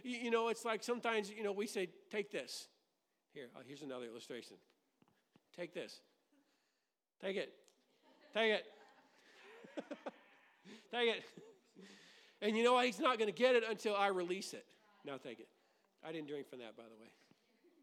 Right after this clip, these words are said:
And that's how it works with God.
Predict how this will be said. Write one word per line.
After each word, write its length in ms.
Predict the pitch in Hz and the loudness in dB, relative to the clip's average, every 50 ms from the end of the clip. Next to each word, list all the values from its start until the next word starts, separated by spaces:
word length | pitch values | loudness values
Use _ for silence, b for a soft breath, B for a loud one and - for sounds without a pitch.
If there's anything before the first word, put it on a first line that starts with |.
| _ _ _ _ _ _ _ _ _ b b b b b b b b b b b b b _ _ - | _ _ _ _ _ _ _ _ _ b b b b b b b b b b b b b _ _ -2
And 180 | 226 226 208 | -2 0 4
that's 280 | 269 277 285 285 - - | 6 6 6 4 2 2
how 180 | 294 277 269 | 4 4 6
it 40 | 240 | 6
works 260 | 247 269 269 - - | 6 4 4 0 -4
with 160 | 269 247 208 196 | -6 -4 -2 0
God. 300 | 247 269 277 254 196 | 0 2 2 0 0